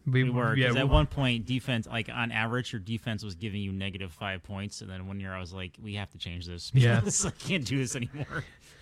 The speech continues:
Speaker 1: Uh, so our defenses do tend to score a little bit, although I'm in another league where defenses score even more. So
Speaker 2: Oh,
Speaker 1: again,
Speaker 2: really?
Speaker 1: every
Speaker 2: Oh,
Speaker 1: league's
Speaker 2: okay.
Speaker 1: different.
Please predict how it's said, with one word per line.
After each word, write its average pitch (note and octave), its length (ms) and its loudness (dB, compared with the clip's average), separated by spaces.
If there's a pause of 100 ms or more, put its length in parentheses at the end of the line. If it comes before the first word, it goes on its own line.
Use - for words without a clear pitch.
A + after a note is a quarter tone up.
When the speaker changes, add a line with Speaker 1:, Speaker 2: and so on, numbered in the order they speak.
(280)
Speaker 1:
Uh, D#3 280 4
so F#3+ 160 6
our G3+ 120 10
defenses D#3 520 6
do D3+ 160 6
tend C#3+ 200 4
to B2 60 4
score C3+ 300 6
a B2+ 80 8
little B2+ 160 6
bit, B2+ 180 0 (160)
although D#3 160 8
I'm F3+ 100 8
in G3+ 60 8
another F3+ 280 8
league B2+ 180 6
where A#2+ 100 6
defenses B2 380 4
score B2+ 180 4
even A#2 140 4
more. A2 280 2
So - 180 -2
Speaker 2:
Oh, - 20 4
Speaker 1:
again, A#2+ 200 6
Speaker 2:
really? B2 220 4
Speaker 1:
every D#3+ 160 6
Speaker 2:
Oh, D#3+ 40 8
Speaker 1:
league's C#3+ 180 6
Speaker 2:
okay. E3+ 80 6
Speaker 1:
different. B2 200 4